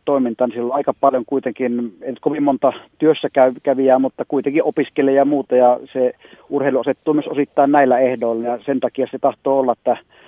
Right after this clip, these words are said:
nämä kuntohuiput ja muut ovat ehkä tämmöisille, jotka, jotka ovat, ovat niin kuin, tekevät kaksoisuraa tältä osin, niin eivät ihan pelkästään urheile.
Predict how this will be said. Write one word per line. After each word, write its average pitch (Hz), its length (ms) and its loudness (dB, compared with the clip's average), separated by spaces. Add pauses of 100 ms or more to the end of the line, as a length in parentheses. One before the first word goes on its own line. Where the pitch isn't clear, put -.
(160)
nämä 127 140 -4
kuntohuiput 139 640 -2
ja 147 60 4
muut 147 260 0
ovat 131 220 2
ehkä 131 220 -6
tämmöisille, 131 360 -2
jotka, 123 340 -2
jotka 131 300 -6
ovat, 123 180 0 (1000)
ovat 120 260 -2
niin 127 120 -4
kuin, 123 180 -2 (640)
tekevät 127 320 -2 (460)
kaksoisuraa 135 600 -2
tältä 139 340 4
osin, 120 220 -6
niin 123 80 -8
eivät 120 180 -8
ihan 127 140 -4
pelkästään 120 520 -2
urheile. 113 460 -6